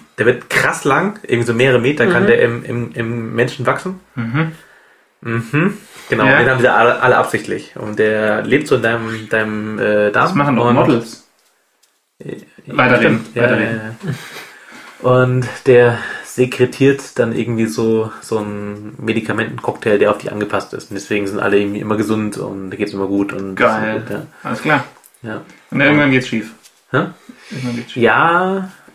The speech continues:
Speaker 1: ähm, ähm, ja, es gibt dann so Probleme,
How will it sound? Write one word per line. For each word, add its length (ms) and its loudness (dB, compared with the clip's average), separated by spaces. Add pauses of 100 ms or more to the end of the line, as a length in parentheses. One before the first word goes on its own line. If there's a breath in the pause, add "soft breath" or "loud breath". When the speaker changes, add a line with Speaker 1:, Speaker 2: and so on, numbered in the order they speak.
Speaker 1:
ähm, 760 0 (1000 loud breath)
ähm, 600 -8 (2000 loud breath)
ja, 240 4
es 140 -2
gibt 160 -2
dann 80 -4
so 160 -2 (140)
Probleme, 540 -2